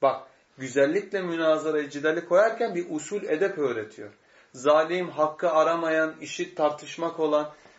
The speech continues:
gayesi hakkı teslim olmak olmayan, gayesi işte nefsinin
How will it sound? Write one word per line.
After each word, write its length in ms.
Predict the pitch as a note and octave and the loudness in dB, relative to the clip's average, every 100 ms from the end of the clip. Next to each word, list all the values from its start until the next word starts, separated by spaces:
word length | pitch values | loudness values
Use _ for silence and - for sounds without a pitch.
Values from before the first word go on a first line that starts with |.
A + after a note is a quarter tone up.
| - | 0
gayesi 420 | C#3 D3 D#3+ E3+ | 4 4 0 -4
hakkı 600 | D#3 D3+ D3+ - F#3 F#3 - _ _ _ | -4 -4 -4 -2 -2 -4 -16 _ _ _
teslim 380 | - C#3+ - E3 | -4 -4 -4 -6
olmak 360 | D3+ D#3 E3+ E3+ | -4 -2 -2 0
olmayan, 440 | F#3+ F3+ C3+ G#2+ - - _ | 0 0 -2 -4 -8 -20 _
gayesi 520 | - C#3+ C#3+ D3+ - G3 | 2 4 4 0 -4 -10
işte 440 | G3+ - F#3 F3 | -10 -6 -4 -2
nefsinin 600 | E3 D#3 - E3+ F#3+ - | -4 -6 -8 -8 -8 -10